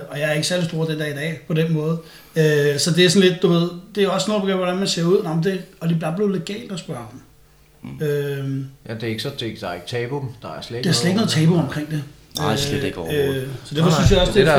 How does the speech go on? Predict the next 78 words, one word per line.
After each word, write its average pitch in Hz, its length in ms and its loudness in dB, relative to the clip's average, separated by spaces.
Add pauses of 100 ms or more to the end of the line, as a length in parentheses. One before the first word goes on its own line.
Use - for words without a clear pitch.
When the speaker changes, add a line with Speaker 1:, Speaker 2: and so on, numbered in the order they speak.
Speaker 1:
fedt. 151 100 2
Speaker 3:
så, - 60 -6
det 131 80 0
er 120 40 -4
næsten 131 240 -2
det, 135 80 2
der 131 80 2
er 123 60 0
så 131 120 -4
forfærdeligt 120 560 -2
ved 117 120 -2
det, 127 60 0
Speaker 1:
Ja. 151 40 2 (360)
Speaker 3:
ikke? 127 140 2
Det, 123 80 -10
det 117 120 -4
farligste 147 540 2
ved 143 120 4
det 151 100 2
er, 127 80 6
at 131 80 2
folk 127 260 0
ikke 120 140 -4
rigtig 113 160 -4
tror, 151 200 -4
det 127 80 -4
er 104 40 -8
farligt, 92 300 -10 (260)
Speaker 2:
Ja, 95 140 -4
Speaker 3:
faktisk. 87 340 -8
Speaker 2:
ja, 110 120 -8
ja. - 140 -4
Speaker 1:
Ja, 165 120 -2
og 147 100 0
Speaker 2:
Det, 104 60 -2
Speaker 1:
folk 202 100 2
Speaker 2:
det 196 80 0
Speaker 1:
siger 170 160 4
også, 160 240 -2
at 165 100 -6
det 160 120 -2
skal 160 140 -4
være, 147 360 -2 (120)
jamen, 160 160 -2
det 202 80 0
skal 220 140 2
være 185 80 2
videnskabeligt 269 560 0
bevist, 233 380 -2
at, 220 160 -4
øh, 208 60 -2 (140)
der 214 60 -4
er - 20 2
ikke 214 100 0
så 220 60 -2
mange, 202 140 2
der 165 60 -4
dør 202 120 4
af 170 60 2
det. 160 300 0
Speaker 3:
Ja. 117 60 -10 (760)
Speaker 1:
Ej, 220 100 -4 (240)
det 196 80 -2
kan 190 120 2
godt 175 180 2
være, 151 120 0
men 147 140 -2
der 156 80 -2
er 147 40 -6
fandme 208 280 -4
mange 190 280 -2
bivirkninger. 180 420 -2
Altså, 165 280 -2
som 190 180 -2
jeg 165 80 0
siger, 175 260 -2
ens... 175 360 0
Øh, 147 280 0